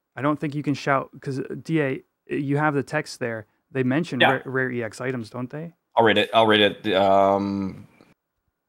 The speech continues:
Speaker 2: advertising, advertising the sell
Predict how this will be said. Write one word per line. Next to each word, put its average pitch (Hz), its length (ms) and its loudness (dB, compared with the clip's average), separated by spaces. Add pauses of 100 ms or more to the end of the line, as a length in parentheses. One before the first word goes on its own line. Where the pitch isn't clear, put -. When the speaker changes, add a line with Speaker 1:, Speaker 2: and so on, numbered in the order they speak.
(320)
Speaker 2:
advertising, 143 720 2
advertising 160 600 2
the 117 100 -2
sell 113 580 2